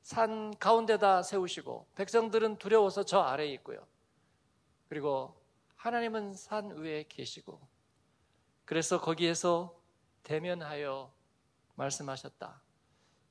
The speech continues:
예, 요즘은 비대면이 유행이지만, 인격적인 하나님은 우리와 대면해서 face to face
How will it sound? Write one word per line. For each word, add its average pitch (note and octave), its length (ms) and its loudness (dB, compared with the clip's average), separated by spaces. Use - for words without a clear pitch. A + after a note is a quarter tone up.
예, C3+ 220 -16
요즘은 E3+ 560 -2
비대면이 F3 720 2
유행이지만, D3+ 560 -6
인격적인 D3+ 580 -4
하나님은 E3+ 440 0
우리와 D#3 460 -2
대면해서 D#3 920 0
face G#3+ 300 -8
to E3 120 -12
face C#3 480 -8